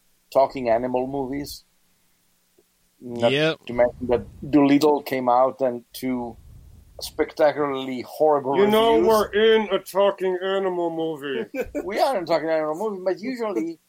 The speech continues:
Speaker 1: at least, uh, our animal has the size, the brain size that justifies that, uh, uh,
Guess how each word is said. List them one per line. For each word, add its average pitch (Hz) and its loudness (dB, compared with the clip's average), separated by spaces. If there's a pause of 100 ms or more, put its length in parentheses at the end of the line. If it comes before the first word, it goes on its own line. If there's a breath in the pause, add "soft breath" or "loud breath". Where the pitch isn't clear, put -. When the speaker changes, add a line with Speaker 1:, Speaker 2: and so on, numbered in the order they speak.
(140)
Speaker 1:
at 156 2
least, 196 -2
uh, 151 2 (100)
our 143 2
animal 131 -4 (580)
has 139 2 (100)
the 120 -12 (880 soft breath)
size, 185 2
the 175 -8
brain 196 0
size 151 2
that 123 -8
justifies 131 -4
that, 117 -2 (100)
uh, 101 -4 (520)
uh, 107 -2